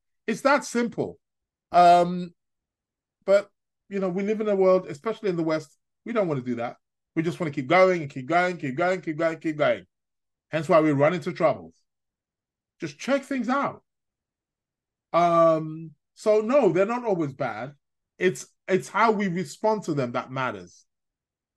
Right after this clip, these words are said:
How are you responding to a Mercury retrograde? And that's the thing. Um, but no, they're not always bad at all. So yeah, um,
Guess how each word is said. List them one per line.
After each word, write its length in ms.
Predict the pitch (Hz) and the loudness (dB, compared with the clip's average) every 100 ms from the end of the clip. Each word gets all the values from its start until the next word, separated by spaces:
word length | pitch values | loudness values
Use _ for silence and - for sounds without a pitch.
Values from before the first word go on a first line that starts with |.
| _ | _
How 220 | - 180 202 | 0 2 4
are 60 | |
you 140 | 185 180 | 2 0
responding 500 | 170 - 196 196 175 | -4 0 2 2 2
to 140 | 151 | -2
a 60 | 139 | -4
Mercury 400 | 127 117 113 110 | -2 -6 -8 -12
retrograde? 640 | 101 92 - 95 90 85 _ _ _ _ _ _ - | -12 -14 -18 -18 -16 -18 _ _ _ _ _ _ -12
And 120 | 135 | -2
that's 300 | 147 151 143 | 0 0 -2
the 140 | - | -12
thing. 380 | 120 135 104 87 _ _ _ _ _ _ - | -10 -10 -10 -14 _ _ _ _ _ _ -8
Um, 400 | 135 131 131 135 | -4 -2 -4 -4
but 140 | 170 170 | -4 0
no, 240 | 233 175 | 4 4
they're 160 | 131 160 | 4 2
not 180 | 190 190 | 2 2
always 280 | 185 170 | 0 -2
bad 280 | 147 160 156 147 | 0 0 0 -4
at 140 | 151 | -14
all. 360 | 170 156 175 - _ _ | -4 -2 -2 -6 _ _
So 140 | _ 202 | _ -2
yeah, 380 | 202 302 147 - - | 6 6 6 -2 0
um, 680 | 165 175 170 165 165 170 | 2 2 0 -4 -10 -12